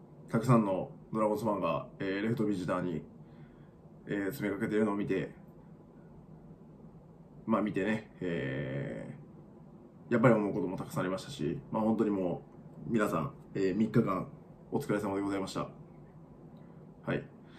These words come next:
やっぱりこの状況でもね、えー、まあ現地に行って、球場に行って、声を張り上げて、えー、まあチームを後押しするために応援するっていうのは、まあやっぱり、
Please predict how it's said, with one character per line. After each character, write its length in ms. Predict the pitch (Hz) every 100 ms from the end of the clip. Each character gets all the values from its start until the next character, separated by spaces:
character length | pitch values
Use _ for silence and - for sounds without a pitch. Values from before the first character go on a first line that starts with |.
| - -
や 80 | 117
っ 40 | 110
ぱ 60 |
り 40 | -
こ 80 |
の 100 | 131
状 120 | 135 139
況 180 | 139
で 80 | 131
も 100 | 107
ね、 200 | 107 110 - -
え 380 | 98 101 98 95
ー、 20 |
ま 100 | 95
あ 0 |
現 200 | 98 110
地 60 | 95
に 240 | 95 92 - - - - - - - - - - - - - - -
行 160 | 120
っ 20 | -
て、 280 | 98 - - -
球 160 | 110
場 120 | 98
に 80 | 98
行 80 | 127
っ 20 |
て、 380 | - 110 - - - -
声 160 | - 98
を 60 |
張 80 | 104
り 60 | 120
上 60 | 135
げ 80 |
て、 200 | 139 - - - -
え 960 | - 73 67 67 62 58 50 50 - -
ー、 40 | 113
ま 80 | 98
あ 40 |
チ 140 | -
ー 60 | 104
ム 100 | 104
を 40 | 98
後 140 | 117
押 40 |
し 80 | 113
す 60 | 120
る 80 | 120
た 80 |
め 80 | 151
に 60 | 110
応 100 | 107
援 80 | 110
す 100 | 113
る 120 | 117
っ 40 |
て 80 | 104
い 40 |
う 20 | 82
の 140 | 90
は、 160 | 87 - - - - - - - - - -
ま 120 | 104
あ 20 | 104
や 60 |
っ 40 | 123
ぱ 80 |
り、 280 | 131 104 92